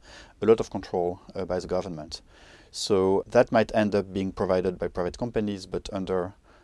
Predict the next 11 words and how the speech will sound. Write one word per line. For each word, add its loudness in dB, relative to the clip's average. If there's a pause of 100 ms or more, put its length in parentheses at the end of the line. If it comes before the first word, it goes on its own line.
(200)
a -6
very 8
tight 2 (240)
public -4
control. 0 (920)
Or 12
the 6
conclusions 2
might 8
be 0
that 2